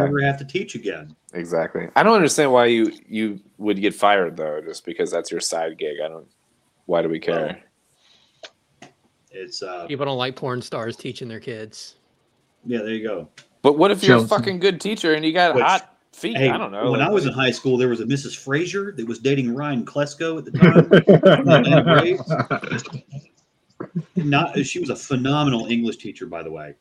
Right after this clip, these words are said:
Speaker 1: Okay, stressed and unstressed syllables. I never would have got it unless she was teaching me. But, uh,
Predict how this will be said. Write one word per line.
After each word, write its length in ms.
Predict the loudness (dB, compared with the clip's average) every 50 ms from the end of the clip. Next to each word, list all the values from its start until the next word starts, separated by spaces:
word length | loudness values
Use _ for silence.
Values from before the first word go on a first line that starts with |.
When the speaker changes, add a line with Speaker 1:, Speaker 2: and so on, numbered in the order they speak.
| _ _
Speaker 1:
Okay, 240 | -12 -10 -8 -8 -8
stressed 440 | -8 -8 -4 -2 -2 -2 -2 -4 -4
and 80 | -4 -2
unstressed 420 | -2 -2 -2 -4 -4 -6 -4 -4
syllables. 420 | -2 0 0 0 0 -2 -4 -6 -10 -12
I 100 | -12 -8
never 340 | -6 -6 -6 -4 -4 -4
would 140 | -4 -4 -6
have 100 | -6 -6
got 180 | -6 -6 -4 -4
it 180 | -6 -8 -12 _ _ _ _ _ _ -20
unless 260 | -12 -10 -8 -8 -8
she 100 | -10 -12
was 100 | -12 -10
teaching 360 | -6 -6 -6 -6 -6 -6 -4
me. 160 | -4 -4 -4
But, 220 | -4 -4 -6 -6 -6 _ _ _ _ _ _ _ _ _ _ _ -8
uh, 360 | -6 -4 -4 -4 -4 -6